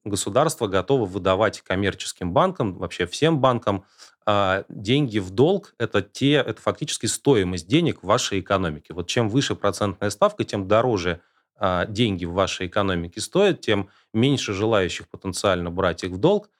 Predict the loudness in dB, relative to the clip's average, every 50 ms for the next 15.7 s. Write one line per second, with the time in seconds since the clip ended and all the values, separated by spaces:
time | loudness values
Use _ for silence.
0 | _ _ 0 2 2 2 2 0 -2 -2 -2 -6 _ -4 -4 -2 -2 -2 -2 0
1 | 2 2 2 2 0 -2 -4 -4 -4 -4 -4 -4 -6 -4 -6 -4 -4 -4 -6 -6
2 | -6 -4 -4 -2 0 0 0 -2 -4 -6 -6 -4 -4 -2 0 2 2 2 2 2
3 | -2 -2 -2 -2 0 2 0 0 0 -2 -4 -2 -2 -2 -2 -2 -4 -6 -6 -4
4 | 0 2 2 0 0 -4 _ _ _ _ _ _ -20 _ _ -12 -6 -2 0 0
5 | 2 2 0 0 -4 -4 -4 -4 -4 -4 -2 2 2 2 2 2 0 -2 -2 -2
6 | -2 0 0 0 0 0 -6 -6 -2 0 0 0 0 0 -2 -4 -4 -4 -4 -2
7 | -2 -4 -4 -6 -12 -8 -8 -6 -4 -2 -2 -2 -2 -4 -6 -8 -8 -10 -10 -10
8 | -10 -8 -6 -4 -2 -2 0 0 0 -2 -4 -8 _ _ _ -20 -20 -20 _ _
9 | _ -2 0 2 2 0 -2 -2 -4 -4 -2 0 -2 -2 -2 -4 -12 -10 _ -6
10 | -4 -4 -4 -6 -6 -4 -2 -2 -2 -2 -6 -8 -8 -8 -6 -6 -6 -4 -2 0
11 | 0 0 0 0 0 2 2 4 2 2 2 0 -2 -2 0 0 0 0 0 -2
12 | -2 0 0 0 -2 -4 -6 -4 -2 0 2 2 2 0 -2 -6 -8 -10 -14 -14
13 | -10 -6 -4 -2 -2 -2 -2 -2 -2 -4 -4 -6 -6 -4 0 0 0 0 0 -4
14 | -6 -8 -4 0 0 0 0 -2 -6 -12 -8 -2 0 2 2 2 0 -4 -6 -8
15 | -6 -4 -2 -2 -2 -2 -4 -6 -6 -6 -4 -4 -4